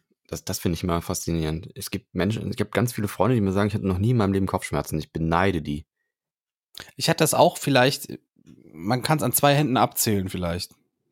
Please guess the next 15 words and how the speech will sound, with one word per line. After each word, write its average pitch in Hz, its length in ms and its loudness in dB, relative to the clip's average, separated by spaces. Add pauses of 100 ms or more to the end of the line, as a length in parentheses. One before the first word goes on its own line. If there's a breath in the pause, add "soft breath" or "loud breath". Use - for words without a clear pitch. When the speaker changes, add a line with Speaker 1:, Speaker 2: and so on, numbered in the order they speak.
(100)
Speaker 2:
Vielleicht 117 200 4
Speaker 1:
Wie - 40 8
Speaker 2:
an 107 60 2
Speaker 1:
oft 104 80 2
du - 20 2
Speaker 2:
drei. 104 160 8
Speaker 1:
Kopfschmerzen 98 300 2
hattest? 87 340 -8 (340)
Speaker 2:
Ja, 104 120 2
Speaker 1:
Oder 87 60 6
was? 82 160 0
Speaker 2:
in - 80 -6
meinem 101 180 -4
Leben, 92 360 -6 (200)
ja. 101 240 -8